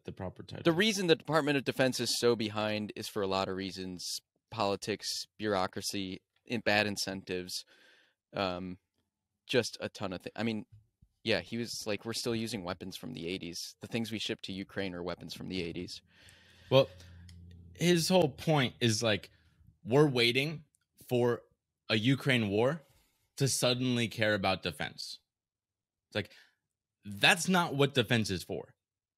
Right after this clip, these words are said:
Speaker 1: It's for prevention, not last minute. You're like, "Oh shit, we really need technology." And then you just get destroyed. That's not how it works.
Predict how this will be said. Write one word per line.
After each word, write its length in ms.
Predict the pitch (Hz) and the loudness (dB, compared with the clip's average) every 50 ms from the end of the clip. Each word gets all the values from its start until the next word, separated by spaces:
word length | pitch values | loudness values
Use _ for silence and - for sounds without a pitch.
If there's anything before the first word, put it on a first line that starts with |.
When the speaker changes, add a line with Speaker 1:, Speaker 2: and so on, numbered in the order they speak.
| _ _ _ - | _ _ _ 0
Speaker 1:
It's 140 | 135 139 127 | 0 0 0
for 160 | - 165 165 151 | 2 0 0 0
prevention, 760 | 151 147 143 127 131 131 123 110 - - 92 82 - 92 - _ _ _ _ - | 0 0 0 2 4 4 4 2 0 -2 -6 -8 -10 -12 -20 _ _ _ _ -4
not 280 | 113 127 135 131 - _ _ _ - | -2 -2 -2 -2 -6 _ _ _ -6
last 420 | 104 123 127 135 147 143 147 - | 0 2 4 4 4 4 2 0
minute. 260 | 143 143 147 139 135 120 | 2 2 2 2 2 2
You're 100 | 120 123 | 2 2
like, 160 | 120 117 - - | 2 2 4 4
"Oh 80 | 185 170 | 4 6
shit, 240 | - - 185 151 151 | 6 6 6 6 4
we 100 | 147 151 | 4 4
really 240 | 143 147 156 147 | 6 6 6 6
need 160 | 143 147 139 139 | 6 6 4 2
technology." 640 | 135 131 120 - 131 131 131 123 107 98 101 95 - - - _ _ _ _ _ _ _ _ - | 0 0 0 0 0 2 2 2 2 0 0 -2 -4 -10 -20 _ _ _ _ _ _ _ _ -4
And 100 | 117 117 | -2 -2
then 100 | 110 110 | 0 0
you 80 | 104 | 0
just 180 | 98 104 95 - | 0 -2 -2 -2
get 120 | 101 - - | -4 -4 -4
destroyed. 460 | - - - - 95 80 60 - - _ _ _ _ _ _ - | -4 -6 -6 -4 -6 -6 -8 -8 -12 _ _ _ _ _ _ -12
That's 140 | - - | -8 -4
not 140 | - 131 107 | -4 -2 -2
how 160 | 113 123 113 | 0 0 -2
it 80 | 98 98 | -2 -2
works. 320 | 110 107 85 - - - | -2 -4 -4 -6 -10 -14